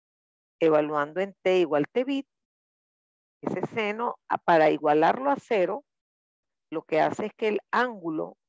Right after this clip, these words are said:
o el argumento de ese seno, que sería cuatro pi por F C por T bit, tenga una cierta característica. Cuatro pi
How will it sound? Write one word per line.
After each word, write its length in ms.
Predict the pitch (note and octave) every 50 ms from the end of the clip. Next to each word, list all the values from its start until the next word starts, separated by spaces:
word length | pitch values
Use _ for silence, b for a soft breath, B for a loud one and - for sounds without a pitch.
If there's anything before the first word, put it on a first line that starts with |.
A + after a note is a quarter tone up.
| _ _
o 240 | - C3+ C3 C3 C3
el 120 | C3 C3
argumento 720 | C3+ B2+ B2+ - C3 C3 D3 F3+ G#3 A3+ A3+ F#3+ - D3 C#3+
de 100 | C#3 C#3+
ese 200 | - - A#3 A3+
seno, 500 | - - B3+ A#3 G3 F#3 G3+ B3+ - - _ _ _ _ _ _ _ _
que 80 | - -
sería 420 | - D3+ D3 C3+ D3 D#3+ E3+ - - _ _
cuatro 720 | _ - E3+ F3 F3+ F#3 - _ _ A3 G#3 A3+ A3+ - - _ _ _ _
pi 360 | - F#3+ G3 G#3 G#3+ A3+ - _ _ _ _ _ _ _ _ _ _
por 180 | D#3 D#3+ D#3
F 220 | D#3 D3 - D3 D3 -
C 180 | - F3 E3+ D#3+
por 240 | - G3+ G#3+ A3
T 160 | - _ A#3 A#3
bit, 260 | A#3 A3+ G#3 G3+ - _ _ _ _ _ _ _ _ _ b b b b _ _
tenga 280 | - F#3 F3+ F3 F#3+ G3
una 200 | F#3+ F#3+ F#3+ G3
cierta 460 | - - - G#3 G3 - - - -
característica. 920 | - B2+ A#2 A#2+ - _ - - - - - - _ - - _ - - - _ _ _ _ _ _ _ _ _ _ _ _ _ _ _ _ _ _ _ _ _ _ _
Cuatro 580 | - D#3 D#3 D#3+ E3 - _ - G#3 G#3+ F#3+ - _
pi 220 | _ A3+ A3 A3